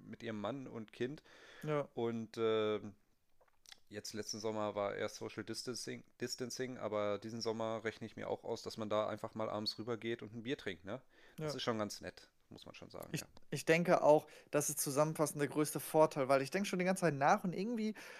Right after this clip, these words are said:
Speaker 2: fallen mir auch nicht unglaublich viele Sachen ein, weil die Wege sind größer, Busse kommen nicht im Minutentakt, sondern Stundentakt. Äh, eigentlich alle Sachen, also größtenteils Mobilität und, und, und, ohne Auto, äh,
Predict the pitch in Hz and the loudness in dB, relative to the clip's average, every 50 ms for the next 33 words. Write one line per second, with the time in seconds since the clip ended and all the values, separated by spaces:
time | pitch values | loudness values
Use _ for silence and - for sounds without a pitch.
0 | - - - - - - - 165 190 226 247 233 - - - 165 175 180 180 - | -18 -18 -18 -16 -16 2 6 8 8 8 8 6 6 4 4 2 4 2 2 0
1 | - - 185 190 196 175 170 170 170 180 175 - - - - - - - 180 180 | 0 2 2 4 8 8 8 8 8 4 2 2 -2 -6 -10 -12 -8 -4 2 6
2 | 180 175 160 156 170 - - 165 - - 160 196 226 196 147 131 120 127 131 135 | 6 6 8 6 4 4 4 -2 0 2 2 2 4 2 0 2 6 6 6 6
3 | 151 139 131 131 147 175 220 240 214 202 165 170 180 180 165 170 156 165 170 170 | 4 -2 -2 2 4 4 4 6 6 6 6 6 4 4 4 4 6 8 8 8
4 | 165 - - 170 170 165 165 - - - - - - - - 143 156 226 226 - | 6 4 4 4 4 4 0 -2 -12 -18 -18 -18 -18 -12 0 6 6 6 6 6
5 | 214 185 - - 185 175 175 175 170 165 170 170 165 - - - 160 156 151 151 | 4 2 6 6 8 8 8 6 4 4 4 2 2 0 -2 0 0 2 2 2
6 | 151 170 208 208 - 220 196 - - 208 202 - - - 165 165 156 156 151 151 | 2 0 0 0 0 -2 -2 2 2 2 2 2 0 0 0 4 6 6 6 6
7 | 139 - - - 180 190 220 220 214 202 196 - - 196 185 185 - - - - | 2 -2 8 8 10 10 10 6 4 2 2 2 4 4 4 4 2 -8 -14 -16
8 | - - - - - 160 151 143 - 170 190 202 - 202 180 - - - 214 247 | -18 -18 -8 4 4 4 4 6 2 2 2 4 4 2 2 2 2 2 2 4
9 | 254 202 151 151 175 190 - - 196 190 185 170 - - 170 156 156 156 160 - | 2 0 4 4 4 4 4 0 -2 -2 -2 -4 -4 -4 -2 0 0 -2 0 0
10 | 160 180 180 185 165 - 185 170 165 165 156 - - 165 156 156 160 156 147 - | 0 0 2 0 -2 4 6 6 6 6 4 2 -4 -2 -2 0 2 0 0 -2
11 | - - 185 175 175 - 175 165 165 156 - 175 175 175 170 - 165 160 160 160 | 2 2 2 2 4 2 2 2 2 0 0 0 0 0 0 0 0 2 4 4
12 | - 143 156 185 185 - 185 180 175 175 - - - - - _ - 156 151 147 | 6 8 6 6 6 6 4 4 4 2 -2 -12 -18 -20 -8 _ 4 6 6 6